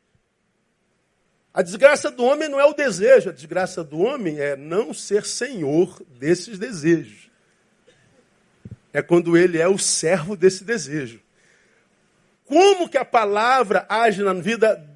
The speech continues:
do homem? Fazendo o senhor dos seus desejos. Por isso que no início Jesus diz,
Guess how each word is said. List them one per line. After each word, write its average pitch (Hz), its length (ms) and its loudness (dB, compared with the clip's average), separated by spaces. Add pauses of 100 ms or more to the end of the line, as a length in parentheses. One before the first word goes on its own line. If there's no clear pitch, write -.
(100)
do 214 100 -4
homem? 196 580 2 (280)
Fazendo 180 760 2
o 190 60 -6
senhor 175 640 -6
dos - 380 -14
seus 190 180 0
desejos. 233 640 0 (440)
Por 196 120 -10
isso 254 160 -4
que 311 80 0
no 330 240 4
início 320 640 0
Jesus 254 340 -8
diz, 196 540 -4